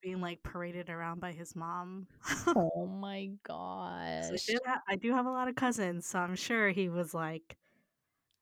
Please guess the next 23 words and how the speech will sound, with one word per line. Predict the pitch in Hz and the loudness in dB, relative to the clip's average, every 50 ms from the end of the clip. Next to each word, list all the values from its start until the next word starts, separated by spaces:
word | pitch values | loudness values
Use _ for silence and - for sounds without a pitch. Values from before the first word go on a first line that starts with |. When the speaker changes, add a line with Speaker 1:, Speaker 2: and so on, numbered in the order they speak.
| _ _ _ _ _ _ - | _ _ _ _ _ _ -2
Speaker 1:
introduced | 202 196 185 - 175 165 180 175 165 - - - | -2 -2 0 -2 -2 -2 -2 -2 -2 -4 -4 -4
to | - 175 170 | -4 -2 0
all, | 165 165 160 160 160 165 160 165 170 - _ _ _ _ _ _ _ _ _ _ _ _ _ _ _ | 2 2 0 0 -2 -6 -8 -10 -14 -18 _ _ _ _ _ _ _ _ _ _ _ _ _ _ _
all | 214 226 233 233 226 214 202 | 4 6 6 6 4 2 0
the | 180 185 175 151 | -2 -4 -4 -4
eligible | 160 170 170 175 165 175 160 175 165 160 | -4 -4 -4 -4 -4 -4 -6 -8 -8 -8
ones. | 151 143 - - 180 190 - - - - | -8 -8 -8 -4 -2 0 0 0 -2 -6
<laughs> | - _ - | -6 _ 8
Speaker 2:
Oh | 202 196 190 196 202 208 | 10 10 10 10 8 10
my | 202 202 196 196 | 10 10 8 8
gosh. | 190 - 196 190 190 196 190 190 190 190 185 185 185 - - - _ _ _ _ | 8 8 6 8 8 8 8 8 8 8 8 8 6 2 -2 -4 _ _ _ _
So | - - 269 233 226 | 12 12 12 12 12
it | - - 202 | 12 12 12
was | 220 208 214 208 185 180 | 12 12 12 12 12 12
the | - 196 | 12 12
mom | 190 185 185 190 190 196 196 196 196 196 196 185 | 12 12 12 12 12 12 12 12 12 12 12 12
that | 180 165 135 165 | 12 12 12 12
was | 180 160 156 | 12 10 8
bringing | - - 165 160 165 170 165 165 | 8 8 10 10 10 10 10 10
him | 165 160 160 | 10 10 10
around | 156 151 156 147 147 151 156 165 175 180 | 10 10 10 10 10 10 10 10 10 10
and | 185 190 190 | 10 8 8
stuff? | - - 208 208 214 226 247 - - - - - | 6 8 8 10 12 10 10 8 4 -4 -16 -18